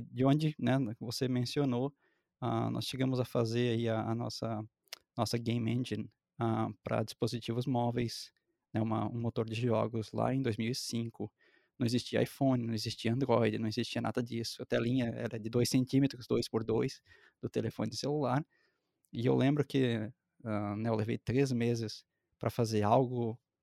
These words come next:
se desenhar em três D naquele telefone, né? Até que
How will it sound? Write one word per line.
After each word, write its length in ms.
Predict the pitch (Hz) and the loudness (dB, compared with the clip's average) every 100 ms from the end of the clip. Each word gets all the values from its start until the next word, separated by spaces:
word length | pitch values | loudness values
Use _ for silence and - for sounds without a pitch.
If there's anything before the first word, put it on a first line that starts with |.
| _ _ | _ _
se 100 | - | 0
desenhar 420 | 120 113 117 117 | 4 4 4 2
em 80 | 127 | 0
três 380 | 117 117 113 107 | 0 2 2 2
D 220 | 107 110 | 0 0
naquele 280 | 113 - 113 | 0 -2 -4
telefone, 640 | 117 110 101 - 92 90 | -2 -4 -4 -4 -4 -4
né? 160 | 107 104 | -6 -6
Até 160 | 104 | -8
que 260 | 104 110 110 | -10 -8 -10